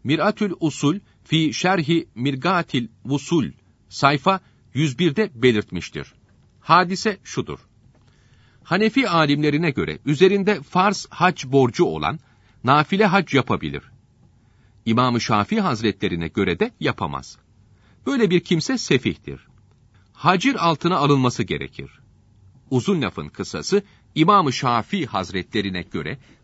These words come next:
üzerinde farz hac borcu olan nafile hac yapamaz. Bu hususi bir kaidedir. Mecelle kanunu der ki, mukayyet, yani hususi olan,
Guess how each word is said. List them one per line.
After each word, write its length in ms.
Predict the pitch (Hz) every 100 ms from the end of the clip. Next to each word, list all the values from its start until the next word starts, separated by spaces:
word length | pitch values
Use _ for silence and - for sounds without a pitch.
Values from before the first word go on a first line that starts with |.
| -
üzerinde 540 | 135 185 202 190 202
farz 480 | 151 - 185 208 - -
hac 420 | - - 196 175 -
borcu 440 | 143 131 117 131 -
olan 360 | 110 87 110 - _ _
nafile 420 | 120 147 156 175 214
hac 340 | 175 190 -
yapamaz. 560 | 143 - 78 67 - - _ - - _ -
Bu 200 | 160 214 -
hususi 640 | 170 156 185 170 - 147
bir 120 | 90
kaidedir. 800 | 73 - 92 78 76 78 71 65 _ _ _ _ _ _ _ _ -
Mecelle 500 | 117 156 240 247 151
kanunu 560 | - 131 127 117 101
der 180 | 113 190
ki, 200 | 143 78 - _ _ _ _ _ _ -
mukayyet, 580 | 190 - 196 202 156 - - _ _ _ _ _ _ _ -
yani 280 | 160 185
hususi 680 | 151 - 151 - 160 - 220
olan, 380 | - 104 80 151